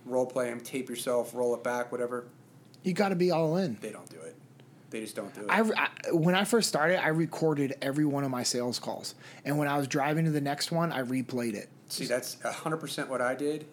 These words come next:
Speaker 1: And, you know, I, I, I hope people, if they, if they stuck with this this far, I mean, I hope they're, they're listening to this. It's like, there's no secret.
Speaker 2: And if,
Speaker 1: Um,
Speaker 2: if they haven't stuck with it this far to finish out the podcast,
Speaker 1: Yeah.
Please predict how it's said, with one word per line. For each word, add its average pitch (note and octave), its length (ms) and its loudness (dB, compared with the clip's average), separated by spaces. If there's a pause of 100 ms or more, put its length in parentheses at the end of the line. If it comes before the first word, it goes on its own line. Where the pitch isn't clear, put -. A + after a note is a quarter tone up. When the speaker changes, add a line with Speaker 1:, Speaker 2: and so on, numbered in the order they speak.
(120)
Speaker 1:
And, A2+ 560 -6
you C3 100 -4
know, A2+ 100 0
I, B2 520 0
I, C3+ 60 0
I - 40 0
hope C#3+ 200 0
people, C3+ 240 -2
if A2+ 100 -6
they, A#2+ 80 -8
if A#2 120 -8
they C3+ 100 0
stuck C3+ 260 0
with C3+ 100 -2
this B2 140 -6
this A#2 140 -6
far, D3 320 4
I G#2+ 40 0
mean, G#2+ 140 -4
I - 40 -4
hope C3+ 120 -4
they're, A#2 140 -2
they're A2 240 -4
listening D3 360 -4
to - 120 -16
this. G#2 260 -6
It's - 140 -10
like, C3+ 180 -2 (260)
there's D3 200 0
no F3+ 120 2
secret. C#3+ 580 -6 (360)
Speaker 2:
And F3+ 100 6
if, F#3 80 6
Speaker 1:
Um, - 160 4
Speaker 2:
if F3+ 200 6
they F3+ 100 6
haven't D#3+ 320 4
stuck E3+ 260 2
with F3+ 200 2
it E3+ 160 2
this C#3 180 2
far C#3+ 260 4
to C#3+ 120 2
finish C#3 340 0
out C#3 160 2
the B2+ 80 -2
podcast, D3 640 0
Speaker 1:
Yeah. A2+ 180 0